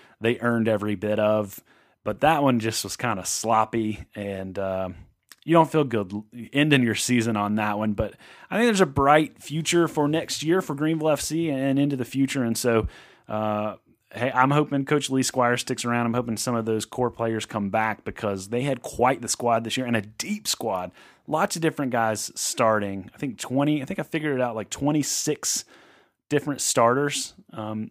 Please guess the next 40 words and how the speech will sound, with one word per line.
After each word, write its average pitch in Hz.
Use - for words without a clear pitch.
over 127
this 120
season, 120
which 110
is 101
incredible 113
considering 104
how, 107
how 123
few 135
games 120
they're 104
playing 110
just -
to 110
rotate 107
that 101
much 101
and 104
to 98
have 101
that 104
much 95
depth 110
on 104
the 90
team. 110
So 175
let's 185
turn 254
the 240
corner 208
and 175
let's 190
move 165
ahead 143
to 123
the 117
Greenville 107
Triumph. 131